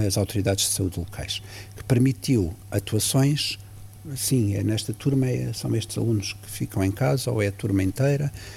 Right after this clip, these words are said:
ou é o, ou é o estabelecimento inteiro, ou é o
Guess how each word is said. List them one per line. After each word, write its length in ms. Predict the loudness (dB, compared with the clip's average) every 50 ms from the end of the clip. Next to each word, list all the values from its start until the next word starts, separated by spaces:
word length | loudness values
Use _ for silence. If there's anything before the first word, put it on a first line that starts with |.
| -16 -10 -4
ou 180 | 0 2 4 4
é 60 | 4
o, 60 | 4
ou 520 | 4 4 4 2 2 0 0 0 2 2 4
é 160 | 4 2 2
o 160 | 2 2 0 0
estabelecimento 720 | -2 0 0 0 2 2 0 0 2 2 4 2 2 2 0
inteiro, 500 | -2 0 2 2 2 2 2 2 0 0
ou 140 | 2 2 2
é 60 | 2
o 100 | 2 0